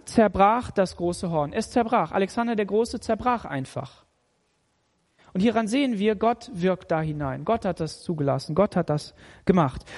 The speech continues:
Und da kamen vier Generäle hervor. Alexander hatte keine Kinder. Also hat er vier, vier, ähm, Königreiche ge-, äh, installiert, vier Generäle, die vier Bereiche übernommen haben. Und aus einem dieser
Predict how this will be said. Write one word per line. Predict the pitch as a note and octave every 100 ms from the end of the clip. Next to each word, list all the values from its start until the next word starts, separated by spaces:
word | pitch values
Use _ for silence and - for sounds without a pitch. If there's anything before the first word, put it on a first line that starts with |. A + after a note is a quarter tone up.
| -
Und | G#3+
da | A#3
kamen | - B3+ B3
vier | - C#4
Generäle | A#3 A#3+ A#3 A#3 A3+ F#3+
hervor. | F3 E3+ - C#3+ - G3+
Alexander | G#3+ - B3 C4 A3+
hatte | A#3+ C4 B3
keine | - G3 G3+ G3+
Kinder. | A3+ F#3 C3+ A#2+ C3 _ _ _ _ _ _ _ _ - - -
Also | G#3 A#3
hat | A#3+
er | A3+
vier, | - B3+ C4+ -
vier, | - - B3 C4 B3+
ähm, | - A3+ A3+ A3 A3+
Königreiche | - C4 C4 G3+ E3+ - F3
ge-, | F3+
äh, | E3+ F#3+ -
installiert, | G3 F#3+ - F3 A3
vier | - A3
Generäle, | G#3 G3+ G3 A3+ G3+
die | F3+ F#3 F3 - -
vier | - A#3 A3+
Bereiche | G#3+ G3+ A3 G#3+
übernommen | G3 G3+ G3+ E3
haben. | C#3+ B2+ C3 - - -
Und | G3+
aus | A3+
einem | - A#3+ D#4 C4+
dieser | G#3+ G#3+ G3+